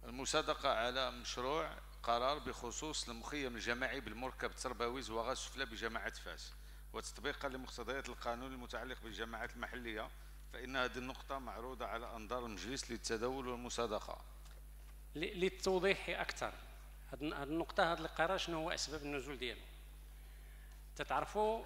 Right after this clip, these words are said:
Speaker 2: آه، السيدات والسادة أعضاء المجلس أن هذا المركب التربوي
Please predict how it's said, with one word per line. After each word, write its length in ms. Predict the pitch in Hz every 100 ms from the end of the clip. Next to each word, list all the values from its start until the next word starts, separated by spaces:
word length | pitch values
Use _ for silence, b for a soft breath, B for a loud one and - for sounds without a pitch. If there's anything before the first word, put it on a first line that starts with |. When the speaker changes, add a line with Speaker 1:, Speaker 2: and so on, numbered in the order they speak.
| -
Speaker 2:
آه، 520 | 151 131 131 131 - - 123 143
السيدات 560 | - - 151 147 165 160
والسادة 340 | 147 - 160
أعضاء 220 | 170 147 160
المجلس 380 | 143 143 208
أن 200 | - 185
هذا 180 | 170 160
المركب 420 | 170 170 - 160
التربوي 760 | 131 - 170 147 143 139 135 117